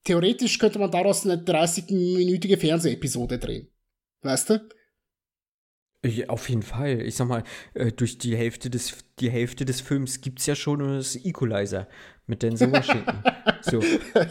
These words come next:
Speaker 1: Richtig, ja.
Speaker 2: Ne, äh, und die andere Hälfte ist gefühlt jede, jede Rom-Com, so irgendein, ein, irgendein Dulli verliebt sich und wird abgeblitzt, so.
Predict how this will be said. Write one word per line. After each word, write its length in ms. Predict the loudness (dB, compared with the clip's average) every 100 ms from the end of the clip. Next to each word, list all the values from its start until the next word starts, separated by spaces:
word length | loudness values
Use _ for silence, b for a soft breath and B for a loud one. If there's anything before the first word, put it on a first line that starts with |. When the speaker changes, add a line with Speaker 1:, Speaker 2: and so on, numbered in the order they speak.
| 0
Speaker 1:
Richtig, 500 | 2 2 0 -4 0
ja. 320 | 2 0 -2 -10 -10 -8 -8 -4 -4 0
Speaker 2:
Ne, 560 | -2 0 -4 -4 -4
äh, 60 | -8 B B B B B _ _ _ _ _
und 120 | -4 0
die 60 |
andere 280 | 0 0 0
Hälfte 400 | 0 -2 -2 -4
ist 140 | -4
gefühlt 340 | -4 -2 -2 0
jede, 400 | 0 0 0 -2
jede 400 | -4 -2 0 0
Rom-Com, 760 | 0 -2 -4 -2 -2 -2 -4
so 300 | -2 -2 0
irgendein, 560 | -2 -2 -2 -2 -2 -2 -6
ein, 460 | -4 -4 -4 -8 _ -20 _ _ _ _ -4
irgendein 340 | -4 -2 -4
Dulli 320 | -2 -2 -2
verliebt 480 | -2 -2 -2 -8 -10
sich 320 | -2 -2 -2
und 160 | -4 -2
wird 180 | -4 -4
abgeblitzt, 640 | -8 -8 -6 -8 -10 -12
so. 200 | -10 -10